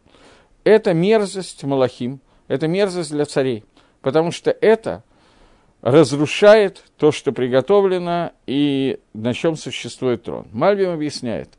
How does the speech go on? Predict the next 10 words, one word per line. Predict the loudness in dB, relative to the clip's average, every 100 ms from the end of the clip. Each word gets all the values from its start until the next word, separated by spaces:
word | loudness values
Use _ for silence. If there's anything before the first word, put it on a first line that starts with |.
| _ -20 -20 -16
что | -10 -8 -8
цдока, | -4 4 6 4 -2 -8 _ _ 2
то | 4
есть | 4 0
мицвот | -4 -4 0 0 -2 -8 _ _
бен | -4 -2
адам | 0 2 2
лахаверо, | -2 -4 -2 0 0 -2
гмилут | -2 0 2 0
хасодим, | -2 -6 -4 -4 -6